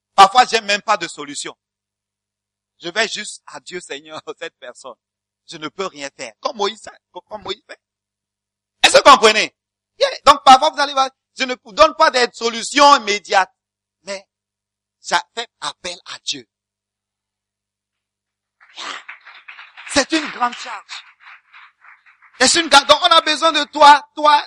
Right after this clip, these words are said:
les autres, vous, vous tous, pouvoir partager cette charge.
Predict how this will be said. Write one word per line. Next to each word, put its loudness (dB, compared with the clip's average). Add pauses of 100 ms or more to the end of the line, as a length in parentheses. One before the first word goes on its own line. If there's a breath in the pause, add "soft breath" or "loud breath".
les -6
autres, 0
vous, -8
vous -18
tous, -8 (400)
pouvoir -4 (100)
partager -12
cette -10
charge. -12